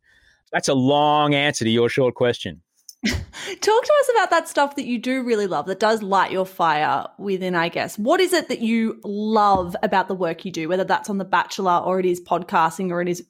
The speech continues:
Speaker 2: writing? You've written a book before, of course. What is it that you love about your career?
Speaker 1: Everything that I do, I have a, a bit of a, the, I guess the rudder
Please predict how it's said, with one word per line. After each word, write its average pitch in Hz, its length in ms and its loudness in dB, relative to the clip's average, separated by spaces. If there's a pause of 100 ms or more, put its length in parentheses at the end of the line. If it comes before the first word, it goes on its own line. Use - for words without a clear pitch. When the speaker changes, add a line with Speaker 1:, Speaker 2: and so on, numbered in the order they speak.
Speaker 2:
writing? 170 560 -2
You've 170 180 -6
written 170 220 -4
a 175 40 -4
book 165 220 -8
before, 175 260 -4
of 175 120 -6
course. - 300 -8
What 226 300 2
is 294 180 2
it 294 200 0
that 247 140 -6
you 214 100 -4
love 202 580 2
about 170 220 -2
your 175 100 -4
career? - 460 -10 (380)
Speaker 1:
Everything 139 680 2 (120)
that 120 260 2
I 113 300 4 (400)
do, 104 320 2
I 101 80 2
have 120 180 2
a, 101 160 2 (120)
a 113 40 0
bit 113 200 0
of 98 80 -2
a, 98 280 2
the, 113 220 0
I 120 60 -2
guess 123 180 -2
the 107 140 -2
rudder 101 560 2